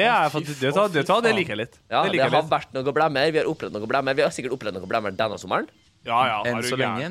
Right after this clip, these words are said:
Speaker 2: nei.
Speaker 1: Jo, jeg kan, jeg har sikkert vært noen blemmer denne sommeren her.
Speaker 3: Det har vært
Speaker 2: Har du det?
Speaker 3: mange blemmer.
Speaker 1: Ja, men em, em, em, em, blemmer kan jo være, faen, tråkka på jordveps.
Speaker 3: Ja da. Du, det har
Speaker 1: Ja,
Speaker 3: skjedd
Speaker 1: ja.
Speaker 3: med,
Speaker 2: Ja, ja.
Speaker 3: det skjedde en gang med oss at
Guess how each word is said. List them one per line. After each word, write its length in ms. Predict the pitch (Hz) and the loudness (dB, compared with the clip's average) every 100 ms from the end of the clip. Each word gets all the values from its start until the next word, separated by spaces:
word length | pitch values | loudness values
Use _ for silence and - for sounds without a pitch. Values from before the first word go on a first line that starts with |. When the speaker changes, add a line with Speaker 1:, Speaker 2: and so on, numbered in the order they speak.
| 180 | -6
Speaker 2:
nei. 520 | 165 170 165 170 160 - - _ _ _ _ _ _ _ _ _ _ _ - | -4 -2 -2 -4 -8 -16 -20 _ _ _ _ _ _ _ _ _ _ _ -4
Speaker 1:
Jo, 140 | 180 190 185 | 4 6 6
jeg 220 | 175 156 | 4 2
kan, 80 | 175 | 2
jeg 80 | 165 | 4
har 100 | 151 | 0
sikkert 300 | - 127 127 | -4 -4 -4
vært 80 | 107 | -4
noen 80 | 113 131 | -6 -8
blemmer 160 | 131 | -10
denne 80 | 117 | -12
sommeren 240 | 117 95 - | -10 -10 -12
her. 140 | - | -10
Speaker 3:
Det 80 | - | -6
har 140 | 73 71 | -6 -8
vært 140 | - | -8
Speaker 2:
Har 80 | 123 | -6
du 20 | |
det? 80 | 127 | -6
Speaker 3:
mange 160 | 80 | -8
blemmer. 280 | 78 76 80 _ - | -10 -12 -14 _ -10
Speaker 1:
Ja, 100 | 92 - - | -10 -10 -6
men 140 | 147 | -4
em, 160 | 175 190 - | -4 -4 -4
em, 220 | 190 196 - | -6 -4 -4
em, 180 | 196 190 | -4 -2
em, 120 | 180 185 | -4 0
blemmer 240 | 185 180 | 0 0
kan 100 | 185 | 0
jo 60 | 185 | 2
være, 320 | 139 156 160 | 4 2 -2
faen, 280 | - 202 180 | 0 0 0
tråkka 360 | 185 180 - 117 | 0 0 0 -4
på 100 | 147 | -2
jordveps. 540 | 113 101 104 - - - _ _ _ _ _ - - - | -2 -4 -8 -10 -18 -20 _ _ _ _ _ -18 -16 -2
Speaker 3:
Ja 100 | 110 135 | 0 2
da. 60 | 214 - _ | 0 -4 _
Du, 140 | 110 131 | -6 0
det 140 | 107 | 2
har 140 | 101 107 | 4 4
Speaker 1:
Ja, 60 | 170 | 4
Speaker 3:
skjedd 160 | 170 | 4
Speaker 1:
ja. 60 | 123 | 4
Speaker 3:
med, 200 | 147 143 | 2 2
Speaker 2:
Ja, 140 | 123 123 120 127 117 | 4 4 4 2 2
ja. 120 | 98 | 2
Speaker 3:
det 140 | 113 110 | 0 0
skjedde 180 | 202 | 2
en 60 | 190 | 4
gang 140 | 139 120 | 2 0
med 80 | 104 | -2
oss 140 | |
at 80 | 135 | -4